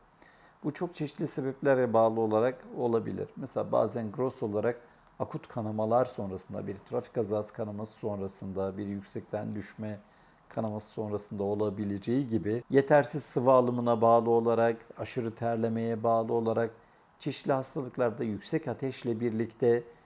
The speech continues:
vesaire görülebiliyor. Dolayısıyla yetersiz sıvı alımı demek eşittir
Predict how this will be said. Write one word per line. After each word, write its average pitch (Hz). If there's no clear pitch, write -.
vesaire 120
görülebiliyor. 110
Dolayısıyla 156
yetersiz 160
sıvı 139
alımı 117
demek 104
eşittir 127